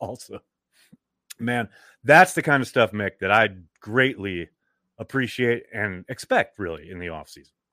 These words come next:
Thanks, buddy. Sizzle, what's up, man? I listen on Spotify. I'm glad I caught you live for once. Well, thanks so much for, uh, listening on Spotify. We, did you know this? I, I don't think lots of people do know this, but on Spotify,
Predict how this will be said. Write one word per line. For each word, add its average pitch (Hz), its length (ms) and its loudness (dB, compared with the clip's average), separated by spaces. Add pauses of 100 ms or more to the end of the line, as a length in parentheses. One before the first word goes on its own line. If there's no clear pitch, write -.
(280)
Thanks, 113 200 -4
buddy. 73 220 -20 (1800)
Sizzle, 196 360 0
what's 160 160 -2
up, 185 120 2
man? 170 260 -2 (360)
I 139 100 -4
listen 175 220 -2
on 180 120 0
Spotify. 185 600 2
I'm 143 120 2
glad 165 180 2
I 165 60 0
caught 175 180 -2
you 170 100 -4
live 180 300 -2
for 160 100 -6
once. 123 220 -4
Well, 226 100 -16
thanks 302 300 -10
so 285 80 -10
much 277 180 -6
for, 214 320 -6
uh, 208 80 -2
listening 220 380 -8
on 214 140 -6
Spotify. 90 680 -8
We, 117 320 -6 (460)
did 185 100 -10
you 370 140 0
know 240 140 2
this? 262 280 -2
I, 185 140 0 (160)
I 220 80 -2
don't 320 320 -6
think 214 240 -4
lots 151 560 0
of 156 100 -10
people 113 280 -8
do 147 200 -4
know 95 200 -4
this, 85 160 -8
but 113 160 -8
on 151 160 -2
Spotify, 156 640 -4